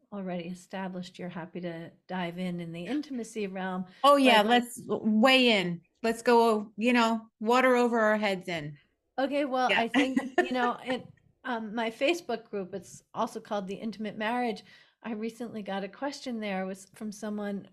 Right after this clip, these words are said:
Speaker 1: who had joined and said, you know, "I love my husband so much, and we enjoy being together, but I just find it so hard to stay present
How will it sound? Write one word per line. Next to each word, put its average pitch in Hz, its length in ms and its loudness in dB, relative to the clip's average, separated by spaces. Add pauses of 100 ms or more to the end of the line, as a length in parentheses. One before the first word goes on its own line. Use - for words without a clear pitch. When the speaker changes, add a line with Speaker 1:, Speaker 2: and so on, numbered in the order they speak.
Speaker 1:
who 196 160 -8
had 185 200 -10
joined 214 400 -4
and 196 160 -8
said, 190 240 -8
you 202 80 -12
know, 185 180 -6 (840)
"I 214 120 -2
love 220 320 0
my 208 180 -4
husband 196 480 -6
so 208 220 -8
much, 190 560 -4 (800)
and 180 500 -6 (260)
we 196 240 -6
enjoy 196 580 -2
being 208 360 -4
together, 170 640 -12 (300)
but 190 120 -4
I 190 100 -4
just 202 260 -12
find 202 220 -6
it 190 100 -14
so 202 180 -10
hard 214 440 -6
to 185 100 -16
stay 165 260 -12
present 226 580 -8